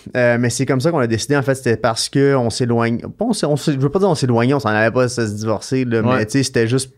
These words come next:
Speaker 1: pas vraiment excitant. Elle, c'était sa quête de son bord. Moi, je faisais d'autres choses de mon bord, puis
Speaker 2: Mhm.
Speaker 1: ben, on, on,
Speaker 2: Ça, ça
Speaker 1: on
Speaker 2: rejoignait
Speaker 1: avait
Speaker 2: pas
Speaker 1: envie de le
Speaker 2: vraiment,
Speaker 1: faire
Speaker 2: ouais.
Speaker 1: ensemble. En fait,
Speaker 2: Ouais.
Speaker 1: on avait,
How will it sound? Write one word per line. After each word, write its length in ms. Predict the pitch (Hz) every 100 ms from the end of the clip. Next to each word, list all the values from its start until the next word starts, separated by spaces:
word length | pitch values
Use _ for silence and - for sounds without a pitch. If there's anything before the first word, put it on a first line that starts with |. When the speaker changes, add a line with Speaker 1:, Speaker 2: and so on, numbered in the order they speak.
| _
Speaker 1:
pas 120 | 139 135
vraiment 260 | 117 117
excitant. 400 | 127 120 - 135
Elle, 160 | 139 131
c'était 160 | 127 117
sa 160 | 120
quête 200 | 127 131
de 100 | 127
son 220 | 117 113
bord. 300 | 110 107 131
Moi, 160 | 127 120
je 60 | -
faisais 180 | 117
d'autres 160 | 117 117
choses 160 | 127 120
de 60 |
mon 200 | 113 107
bord, 300 | 107 107 139
puis 120 | 131 131
Speaker 2:
Mhm. 200 | 139 110
Speaker 1:
ben, 200 | 98 -
on, 200 | - - - 120
on, 40 |
Speaker 2:
Ça, 80 | -
ça 100 | 120
Speaker 1:
on 20 | 131
Speaker 2:
rejoignait 200 | 123 120
Speaker 1:
avait 80 |
Speaker 2:
pas 80 | 120 120
Speaker 1:
envie 80 |
de 40 | 117
le 60 | 117
Speaker 2:
vraiment, 160 | 117
Speaker 1:
faire 100 | 110
Speaker 2:
ouais. 60 | 110
Speaker 1:
ensemble. 280 | 117 120 110
En 40 | 107
fait, 60 |
Speaker 2:
Ouais. 60 | 117
Speaker 1:
on 100 | 113
avait, 300 | 104 107 113